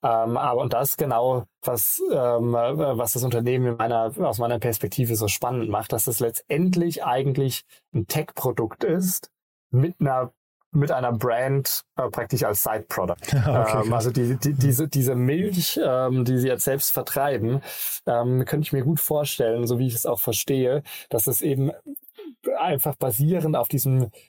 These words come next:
Speaker 1: ähm, eher Tech-Produkt ist, was sie gebaut haben. Letztendlich, was sie ja machen müssen, ist einerseits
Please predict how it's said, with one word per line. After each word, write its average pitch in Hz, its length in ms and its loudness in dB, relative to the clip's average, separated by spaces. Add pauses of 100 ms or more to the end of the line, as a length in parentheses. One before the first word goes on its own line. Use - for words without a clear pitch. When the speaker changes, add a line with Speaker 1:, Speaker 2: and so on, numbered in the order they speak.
(120)
Speaker 1:
ähm, 127 260 0
eher 135 220 0
Tech-Produkt - 640 -2
ist, 101 160 -2
was 107 160 -2
sie 110 80 -2
gebaut 95 400 0
haben. 92 380 0
Letztendlich, 147 680 0 (300)
was 123 160 -2
sie 143 80 0
ja 123 140 2
machen 127 440 -2
müssen, 110 280 0
ist 135 80 -2
einerseits 120 540 -2